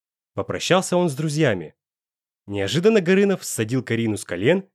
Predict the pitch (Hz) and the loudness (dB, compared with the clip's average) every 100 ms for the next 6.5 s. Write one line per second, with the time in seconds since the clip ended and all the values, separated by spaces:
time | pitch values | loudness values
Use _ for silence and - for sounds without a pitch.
0 | - 107 101 95 - 190 190 - 123 117 | -4 -2 -2 -4 0 0 0 -2 0 -2
1 | 131 151 143 156 117 87 73 _ _ _ | -2 -2 0 2 0 -2 -10 _ _ _
2 | _ _ - 95 147 208 226 139 110 98 | _ _ -8 2 4 6 6 4 2 -2
3 | 90 73 - _ _ _ _ _ 92 92 | -4 -6 -12 _ _ _ _ _ -8 -6
4 | 92 107 180 220 160 131 90 - _ _ | -4 -2 -2 0 2 2 0 -8 _ _
5 | _ _ _ 104 185 254 214 185 127 - | _ _ _ 2 4 6 8 6 6 2
6 | 117 107 95 95 76 | -2 -2 0 -2 -4